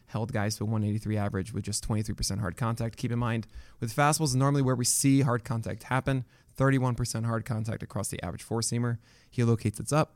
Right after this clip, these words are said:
it up. It's incredibly hard to do damage on. Christian Javier is legit and plays for a winning team. And that's why he had still eleven wins despite twenty-five starts and not going super deep into games.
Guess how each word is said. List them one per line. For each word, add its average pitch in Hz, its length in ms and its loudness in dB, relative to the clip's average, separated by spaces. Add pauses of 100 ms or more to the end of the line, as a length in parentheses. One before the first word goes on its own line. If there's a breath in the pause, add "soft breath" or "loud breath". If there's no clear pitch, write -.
it 123 120 2
up. 139 240 2 (120)
It's - 380 -2 (220)
incredibly 120 400 4
hard 113 240 2
to 110 100 0
do 104 180 -6
damage 120 300 -2
on. 120 280 0 (340 soft breath)
Christian 135 260 -2
Javier 120 380 0
is 107 100 -2
legit 110 340 -2
and 110 180 -2
plays 110 180 -4
for 117 100 -6
a 113 60 -2
winning 110 280 -2
team. 104 340 -6 (500 soft breath)
And 104 100 -4
that's 117 200 -4
why 120 100 0
he 120 120 0
had 117 200 0
still 117 240 -4
eleven 113 400 0
wins 110 440 0 (280 soft breath)
despite 110 380 -2
twenty-five 113 500 -2
starts 104 380 -2
and 107 160 -2
not 113 240 -2
going 104 380 -2
super - 380 -2
deep 101 220 -4
into 95 160 -4
games. 82 520 -6